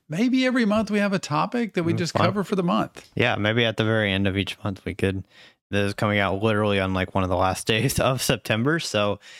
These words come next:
Speaker 2: I mean, it would be cool to do that, I think, at the end of each month to do kind of
Speaker 1: Yeah.
Speaker 2: a special topic around that month.
Speaker 1: And look,
Speaker 2: Um,
Speaker 1: we can cover, like, serious topics and still have fun.
Speaker 2: Oh,
Speaker 1: Like,
Speaker 2: yeah, we're gonna have
Speaker 1: that's the
Speaker 2: fun.
Speaker 1: key to the podcast is we have a
Speaker 2: Yeah.
Speaker 1: good time.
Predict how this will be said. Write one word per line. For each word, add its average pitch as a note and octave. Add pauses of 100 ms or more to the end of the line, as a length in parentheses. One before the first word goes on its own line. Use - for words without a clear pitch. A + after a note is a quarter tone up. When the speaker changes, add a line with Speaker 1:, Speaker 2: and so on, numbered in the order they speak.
(360)
Speaker 2:
I G#2
mean, G2
it F2+
would G2+
be B2+
cool E3
to C#3+
do G2+
that, F2
I F2+
think, G#2
at F#2
the E2+
end F#2
of F2+
each -
month F2
to -
do F2+
kind F2+
of F2
Speaker 1:
Yeah. G2+ (380)
Speaker 2:
a -
special G#2
topic F#2+
around F#2
that F2+
month. F#2 (360)
Speaker 1:
And G#2+
look, D#3
Speaker 2:
Um, -
Speaker 1:
we D#3+
can G3+
cover, C3+
like, A2 (120)
serious C3+
topics A#2+
and G2
still B2
have F2
fun. G2
Speaker 2:
Oh, C3+
Speaker 1:
Like, D#3+
Speaker 2:
yeah, A#2+
we're G#2+
gonna C3
have G#3
Speaker 1:
that's -
the -
Speaker 2:
fun. E2+
Speaker 1:
key D3
to B2+
the G#2
podcast A#2
is A#2+
we C#3
have G3
a B3
Speaker 2:
Yeah. G3+
Speaker 1:
good A3
time. B2